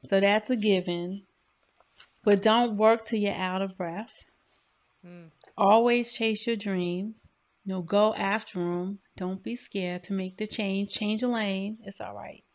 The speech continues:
Speaker 1: And as you run along, reach back and pull somebody with you.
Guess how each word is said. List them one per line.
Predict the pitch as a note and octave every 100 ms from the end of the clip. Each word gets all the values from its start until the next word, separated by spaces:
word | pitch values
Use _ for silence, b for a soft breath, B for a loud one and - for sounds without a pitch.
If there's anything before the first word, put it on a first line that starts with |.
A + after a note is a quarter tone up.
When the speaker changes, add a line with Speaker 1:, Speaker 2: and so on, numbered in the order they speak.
| b b b b b
Speaker 1:
And | G3 G3+
as | G#3+ G3+
you | A3
run | G#3+ G#3+
along, | G#3 G3+ G3+ F#3+ F#3 F3+ -
reach | G3 G3
back | G3 F#3 F#3+
and | F#3
pull | G#3+ G3
somebody | G3+ F#3+ F#3+ F#3 F3+
with | F#3 F#3 -
you. | D#3+ F#3